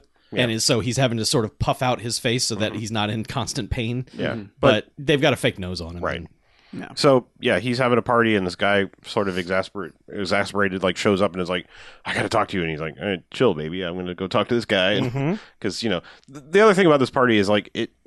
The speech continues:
Speaker 1: it's super creepy.
Speaker 2: Yes.
Speaker 1: 'Cause it's, like, Rucker Hauer and a bunch of other, like,
Speaker 2: Teenagers.
Speaker 1: for, well, like,
Speaker 2: College age kids.
Speaker 1: just, no, I'm saying, like, forty, fifty-year-old dudes and, and college girls.
Speaker 2: Hey, man, that's London.
Speaker 1: Okay.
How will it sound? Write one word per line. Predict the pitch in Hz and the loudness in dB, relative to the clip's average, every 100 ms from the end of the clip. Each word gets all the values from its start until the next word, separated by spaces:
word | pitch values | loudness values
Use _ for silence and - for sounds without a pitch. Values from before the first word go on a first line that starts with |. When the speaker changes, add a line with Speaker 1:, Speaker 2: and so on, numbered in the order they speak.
| _ - | _ -10
Speaker 1:
it's | 110 - | -8 -6
super | - - 127 - | -8 -4 -6 -6
creepy. | 127 - 127 165 160 - _ _ - | -4 -2 0 -2 -4 -8 _ _ -12
Speaker 2:
Yes. | 87 | 0
Speaker 1:
'Cause | 127 | 2
it's, | 127 | 4
like, | 131 117 | 2 2
Rucker | 123 127 123 | 2 2 2
Hauer | 127 123 123 | 2 4 6
and | 110 | 4
a | |
bunch | 101 107 | 2 0
of | 110 | 2
other, | 104 110 110 | 4 4 4
like, | 104 104 98 - _ | 4 2 0 -8 _
Speaker 2:
Teenagers. | - 180 95 82 76 - | -10 -6 -6 -8 -14 -12
Speaker 1:
for, | - 135 | 2 4
well, | 135 147 117 | 6 4 6
like, | 131 113 | 4 2
Speaker 2:
College | - 156 107 90 | 2 0 0 -4
age | 87 80 | -6 -8
kids. | - | -8
Speaker 1:
just, | - 196 - - | 0 0 0 0
no, | 202 165 | 4 6
I'm | 151 | 6
saying, | 185 | 6
like, | 151 | 4
forty, | - 165 156 139 127 - | 4 4 6 6 4 0
fifty-year-old | 139 131 127 123 117 104 | 0 2 4 6 4 4
dudes | 127 110 98 - - | 6 6 4 -4 -2
and, | 107 107 101 90 - | 0 0 0 -6 -4
and | 98 92 - - - - | -2 -2 -8 -20 -20 -8
college | - 117 92 | 0 2 0
girls. | - 80 73 - | -2 -4 -6 -8
Speaker 2:
Hey, | 98 | -10
man, | 82 80 - | -10 -12 -14
that's | 92 | -12
London. | 90 85 80 80 _ - - | -10 -10 -12 -16 _ -20 -6
Speaker 1:
Okay. | 117 123 92 | -4 0 0